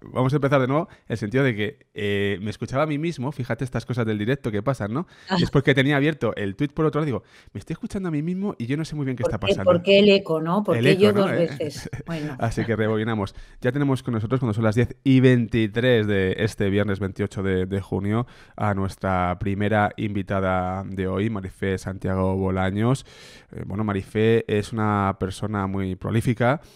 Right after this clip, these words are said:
Speaker 1: eh, es profesora de la Universidad Complutense de, de Madrid, universidad en la que, de la que es de-, doctora, además, eh, en la Facultad de Filosofía,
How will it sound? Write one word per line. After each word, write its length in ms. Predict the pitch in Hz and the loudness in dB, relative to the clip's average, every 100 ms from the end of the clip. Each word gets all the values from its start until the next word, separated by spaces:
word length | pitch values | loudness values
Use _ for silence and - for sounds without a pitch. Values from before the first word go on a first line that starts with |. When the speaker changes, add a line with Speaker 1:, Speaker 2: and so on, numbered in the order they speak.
| - - - | -20 -20 -14
Speaker 1:
eh, 260 | 90 92 92 | -6 -4 -4
es 100 | 92 | -4
profesora 420 | 104 95 - 107 | -4 -4 -2 0
de 60 | 101 | 0
la 40 | |
Universidad 260 | 92 - 92 | -2 -6 -8
Complutense 600 | - 95 92 95 - 95 | -8 -6 -6 -6 -6 -6
de, 560 | 92 90 92 92 95 - | -4 -2 -4 -6 -8 -10
de 200 | - 98 | -4 -2
Madrid, 380 | 95 90 98 113 | -2 0 2 2
universidad 400 | 117 92 - 95 | 0 -2 -2 -4
en 100 | 98 | -2
la 120 | 95 92 | -4 -4
que, 440 | 95 92 92 98 _ _ - | -4 -4 -4 -8 _ _ -16
de 80 | |
la 100 | 95 | -14
que 80 | 92 | -8
es 60 | 101 | -4
de-, 140 | 95 _ | -4 _
doctora, 560 | - 101 - 113 92 90 | -2 -2 2 2 2 0
además, 600 | 95 95 95 110 139 - - - _ | -4 -4 -2 0 0 -4 -18 -20 _
eh, 240 | 101 92 90 | -6 -4 -4
en 80 | - | -8
la 80 | 90 | -8
Facultad 420 | - 95 90 92 | -8 -8 -4 -4
de 240 | 92 90 | -2 -2
Filosofía, 840 | 90 90 92 - 95 101 104 123 | -4 -6 -6 -6 -8 -2 2 0